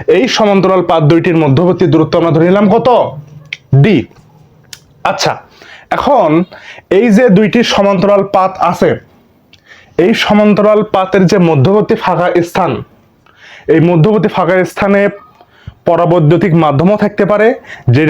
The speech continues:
মাধ্যম থাকলে ধারকত্ব বেশি পাওয়া যায় ধারকের, আর শূন্য মাধ্যম বা বাতাস মাধ্যমও থাকতে পারে, যেখানে K equal to one, আর পরাবৈদ্যুতিক মাধ্যম হলে সেখানে K এর একটা মান থাকবে, ওখানে ধারকত্ব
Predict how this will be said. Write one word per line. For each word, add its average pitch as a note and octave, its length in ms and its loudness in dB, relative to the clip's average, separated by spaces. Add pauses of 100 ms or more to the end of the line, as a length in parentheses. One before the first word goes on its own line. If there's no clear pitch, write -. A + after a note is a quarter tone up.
(100)
মাধ্যম D#3+ 240 0 (120)
থাকলে F3 300 0 (480)
ধারকত্ব E3+ 440 -2 (100)
বেশি D3+ 200 0
পাওয়া F3 200 2
যায় F3 120 0 (100)
ধারকের, D3+ 400 0 (500)
আর C#3+ 60 -2 (100)
শূন্য G3 220 0 (120)
মাধ্যম F3+ 280 0 (120)
বা E3+ 80 2 (100)
বাতাস D3+ 240 -2 (100)
মাধ্যমও D#3 320 0
থাকতে D3+ 240 -2
পারে, F3+ 140 0 (100)
যেখানে D3+ 300 -2
K - 20 -2 (120)
equal C#3+ 340 0
to F3+ 60 0 (200)
one, A2+ 120 -4 (200)
আর B2+ 80 -2 (100)
পরাবৈদ্যুতিক D#3 600 0 (100)
মাধ্যম D#3 300 0
হলে A3 120 2 (600)
সেখানে D#3+ 320 -2 (200)
K - 20 -10 (100)
এর D3+ 140 0
একটা D#3 140 -6 (160)
মান D3 140 0 (100)
থাকবে, A#2+ 260 -2
ওখানে D#3 200 -2 (120)
ধারকত্ব C#3 400 -2